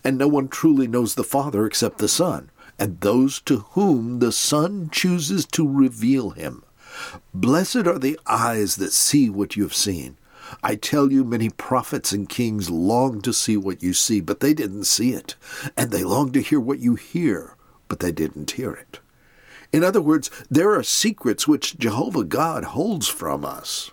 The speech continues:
We cannot truly know him unless Jesus chooses to reveal him to us. Many prophets and kings wanted to see what the disciples have seen, or hear what they've heard, he says,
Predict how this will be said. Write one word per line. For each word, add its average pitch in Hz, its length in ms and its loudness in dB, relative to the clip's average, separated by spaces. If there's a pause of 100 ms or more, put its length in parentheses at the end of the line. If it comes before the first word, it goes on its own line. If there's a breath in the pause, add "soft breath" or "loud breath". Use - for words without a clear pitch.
(180)
We 120 100 -4
cannot 170 440 -2
truly 123 360 2
know 131 380 2
him 117 260 -2 (280 loud breath)
unless 123 600 0
Jesus 165 540 0
chooses 147 540 0
to - 160 2
reveal 139 540 2
him 107 240 -2
to 87 200 -2
us. - 340 -6 (320 loud breath)
Many 185 220 2
prophets - 480 -2
and 147 80 -2
kings 175 320 -2
wanted 151 280 2
to 156 100 2
see 160 340 2
what 143 340 -2
the 135 180 -4
disciples 139 600 0
have 151 140 -2
seen, 180 400 0
or - 540 -10
hear 156 260 6
what 180 240 0
they've 123 200 0
heard, 156 380 2
he 143 140 2
says, 147 420 -2